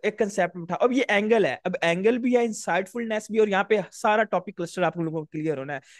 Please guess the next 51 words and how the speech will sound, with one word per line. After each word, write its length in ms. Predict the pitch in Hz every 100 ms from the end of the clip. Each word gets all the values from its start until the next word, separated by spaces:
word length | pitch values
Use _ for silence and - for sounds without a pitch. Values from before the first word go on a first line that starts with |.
| -
कि 100 | 196
SEO 260 | 180 233
strategies 380 | - 160 165 185
का 100 | -
basically 320 | 165 156 165
purpose 340 | 156 143 143 139
क्या 100 | 117
है। 40 | - - - - _ -
अब 160 | 247 262
जो 80 | 269
Node 300 | 196 196 240
मेमन 240 | 233 233
है 60 | 247
उसकी 180 | 240 208
target 340 | 196 202 226
audience 280 | 202 220 220
है 80 | 190
यूके, 260 | 175 208
यूएसए, 460 | 202 170 185 190 196
Turkish 380 | 175 151 160 -
की, 180 | 123 - _ _ 196
वो 80 | 202
यहाँ 200 | 185 196
पे 80 |
sell 220 | 214 185 190
कर 160 | 190
रहे 80 | 190
कि 80 | 180
खाली 260 | 190 185
हम 140 | 202 196
लोग 120 | 185
इनको 200 | 185 196
product 280 | 180 165 160
sell 200 | 165 151
कर 160 | 147
सकते 260 | 139 139 160
हैं 80 | 143
अपना, 280 | - 139 127 _ _ 147
लेकिन 360 | 214 233 277
इनको 280 | 226 240 262
ये 160 | 214 240
नहीं 100 | 240
पता 320 | 214 214 233
कि 120 | 240
एक्चुअल 440 | - 180 - 240
में 160 | 240 220
इनकी 280 | 208 208 233
प्रो-, 500 | - 175 170 170 156
अ, 160 | 175
जो 300 | 175 208 - -
audience, 640 | 170 175 226 240 - -